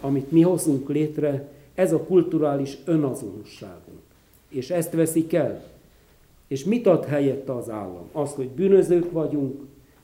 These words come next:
élősködők, munkakerülők, és így tovább. És nem vagyunk azok. Soha nem volt az a cigányság, soha nem lesz az a cigányság.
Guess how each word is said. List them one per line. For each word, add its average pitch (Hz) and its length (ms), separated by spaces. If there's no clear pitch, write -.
élősködők, 147 960
munkakerülők, 135 1000
és - 220
így 123 240
tovább. 101 340
És 208 220
nem 208 360
vagyunk 165 520
azok. 127 520
Soha 170 320
nem 170 240
volt 185 280
az 190 120
a 202 100
cigányság, 185 720
soha 165 300
nem 180 320
lesz 147 280
az 135 200
a 117 100
cigányság. 98 680